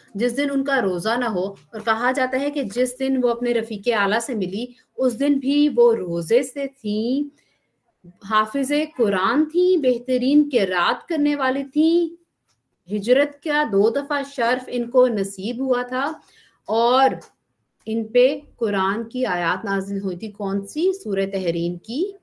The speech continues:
इब्तिदाई आयत। उम्मुल मोमिनीन हजरत आयशा रज़ी अल्लाह ताला अन्हा, हजरत हफ्सा रज़ी अल्लाह ताला अन्हा की तारीफ यूं करती हैं कि वो बहुत अच्छी त-, थी, एक अजीमुल मर्तबत खातून थी जिनकी फजीलत और मकानत,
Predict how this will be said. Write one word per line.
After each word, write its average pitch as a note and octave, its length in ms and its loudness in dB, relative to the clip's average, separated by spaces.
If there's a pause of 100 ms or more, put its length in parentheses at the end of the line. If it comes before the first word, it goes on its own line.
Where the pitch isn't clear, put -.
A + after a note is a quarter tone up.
(160)
इब्तिदाई E3 760 -4
आयत। C#3+ 420 -4 (1200)
उम्मुल C#4+ 220 8
मोमिनीन D4+ 540 6
हजरत C4 180 -2
आयशा A#3 300 2
रज़ी A#3+ 200 2
अल्लाह B3 140 2
ताला A3+ 280 2
अन्हा, G3 380 0
हजरत A#3 300 -6
हफ्सा G#3 280 0
रज़ी A3+ 240 2
अल्लाह A3 140 0
ताला G#3+ 220 0
अन्हा G3+ 320 -2
की B3+ 180 -6
तारीफ A3 440 -2
यूं C4+ 120 2
करती G3 360 0
हैं A#3 280 -4 (340)
कि D#4 100 0
वो E4+ 140 2
बहुत B3 480 2
अच्छी D4+ 440 0
त-, E4+ 260 2
थी, D4 540 0 (300)
एक B3+ 180 6
अजीमुल B3+ 580 4
मर्तबत A#3 560 0
खातून A3+ 760 0
थी D#4+ 460 2 (200)
जिनकी C4+ 240 0
फजीलत C4 580 0
और D#4+ 100 0
मकानत, G#3 640 0